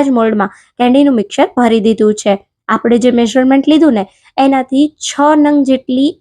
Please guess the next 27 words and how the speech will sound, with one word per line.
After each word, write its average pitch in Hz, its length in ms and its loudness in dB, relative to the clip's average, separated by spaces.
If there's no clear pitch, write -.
આ 247 60 0
મોલ્ડની 285 440 2
કેન્ડી 220 320 -2
તૈયાર 208 320 -2
થઈ 214 180 -4
છે 254 140 -2
અને 247 220 0
સાથે 226 300 -4
બે 247 80 0
નાના 214 300 -2
પેપર 240 320 -2
કપમાં 240 480 -2
કેન્ડી 214 340 -2
મેં - 220 -4
તૈયાર 202 340 0
કરી 196 300 -4
છે. 202 160 -2
તો 311 100 2
મોલ્ડ 302 280 2
આ 285 120 0
રીતે 285 180 -4
ભરાઈ 254 280 -2
જાય 254 300 -4
એટલે 226 220 -8
એને 226 180 -6
થોડા 220 320 -4
ટેપ 226 180 -2